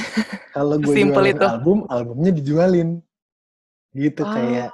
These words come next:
Speaker 2: Oh.
Speaker 1: kayak orang jualan kue kan dia bawa kuenya kemana-mana keliling.
Speaker 2: Mm-mm.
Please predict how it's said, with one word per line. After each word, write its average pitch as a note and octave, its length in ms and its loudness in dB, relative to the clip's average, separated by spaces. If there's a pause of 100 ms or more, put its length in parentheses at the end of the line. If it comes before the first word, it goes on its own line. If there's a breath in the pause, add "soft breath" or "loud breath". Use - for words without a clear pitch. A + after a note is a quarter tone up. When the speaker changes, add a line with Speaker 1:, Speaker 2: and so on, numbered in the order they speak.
(100)
Speaker 2:
Oh. A3 560 -10 (120)
Speaker 1:
kayak D3+ 280 0
orang E3 360 0
jualan E3+ 360 2
kue F#3+ 240 0
kan C4+ 320 -2
dia C#4 160 0
bawa A3 240 2
kuenya G#3+ 400 0
kemana-mana G#3+ 560 -2
keliling. C#3 480 -4 (400)
Speaker 2:
Mm-mm. A#3+ 260 0